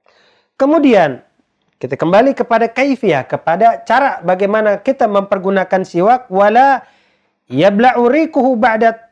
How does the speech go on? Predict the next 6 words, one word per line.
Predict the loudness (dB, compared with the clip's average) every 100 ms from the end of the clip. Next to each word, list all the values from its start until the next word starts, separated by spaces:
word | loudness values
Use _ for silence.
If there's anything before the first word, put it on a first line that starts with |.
| _
tahrikuhu | -4 -2 0 0 0 0 -2 -2
kathiran. | -2 -4 0 0 2 0 -4 _ _ _ _ _ _ _
Nah, | -16 -6
jadi | -2 0 -2 _ _ _ _
setelah | -6 -2 0 0 -2
kita | 0 0 0 -4